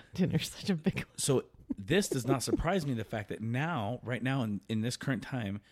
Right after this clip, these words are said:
Speaker 2: your love language is, is acts of service because I haven't met those needs. I haven't met you in those areas.
Speaker 1: Yeah.
Speaker 2: Ten years ago, your love languages was, your number one love languages, uh, love language, I keep saying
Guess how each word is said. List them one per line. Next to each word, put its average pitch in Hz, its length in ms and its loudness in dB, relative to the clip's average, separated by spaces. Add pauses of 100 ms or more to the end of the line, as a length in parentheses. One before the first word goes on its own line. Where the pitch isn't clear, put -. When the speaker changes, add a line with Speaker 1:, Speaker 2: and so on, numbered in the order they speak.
(320)
Speaker 2:
your 107 280 0
love 123 240 2
language 107 320 -2
is, 95 180 -4 (140)
is 98 240 -4
acts 101 220 -6
of 92 80 -4
service 160 340 -2
because 113 420 -6
I 135 80 -2
haven't 139 280 0
met 117 320 -2
those 92 240 -2
needs. 104 420 -2
I 113 60 0
haven't 131 200 -2
met 113 380 0
you 95 300 -2 (400)
in 113 80 0
those 98 160 0
areas. 131 420 -2 (320)
Speaker 1:
Yeah. 170 280 4 (180)
Speaker 2:
Ten 127 200 2
years 185 220 2
ago, 98 400 0 (840)
your 127 280 2
love 131 240 2
languages 110 440 -2
was, 110 240 -2 (120)
your 123 140 2
number 127 220 2
one 120 240 0
love 104 200 0
languages, 95 500 -4 (460)
uh, 90 340 0 (220)
love 98 240 -2
language, 87 480 -2
I - 40 -20
keep - 160 -12
saying 85 200 -6